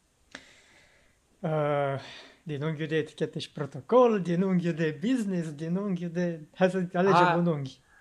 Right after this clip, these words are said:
Speaker 2: hai să luăm așa, um, ne etichetă și protocol. Și după aia să atingem puțin business.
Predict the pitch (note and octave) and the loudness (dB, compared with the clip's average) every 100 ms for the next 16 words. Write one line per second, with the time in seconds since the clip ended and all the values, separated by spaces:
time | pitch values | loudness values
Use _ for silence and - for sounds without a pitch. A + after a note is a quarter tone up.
0 | _ _ - F#3 F#3+ F#3 F3 E3+ F3+ E3 | _ _ 8 8 8 4 6 8 6 6
1 | D3+ C#3+ B2 G#2+ G#2 - A2+ A2+ A2+ A2+ | 2 6 6 6 2 -6 0 2 4 4
2 | A2+ A2 A2+ A2 - _ _ _ _ _ | 2 0 -6 -14 -18 _ _ _ _ _
3 | - D#3 E3+ D#3+ D#3 A#2 - A2 G#2+ - | -6 2 2 2 -2 -2 -4 -14 -16 -18
4 | - - - _ _ _ _ - - - | -18 -18 -20 _ _ _ _ -20 -20 -12
5 | D3+ D3 D#3 D3 C#3+ C3+ D#3+ D3 B2+ B2+ | 0 10 12 12 12 10 8 8 8 6
6 | A#2+ B2+ A2+ A2 G2+ - - - - | -2 -2 -2 0 0 -2 -12 -14 -14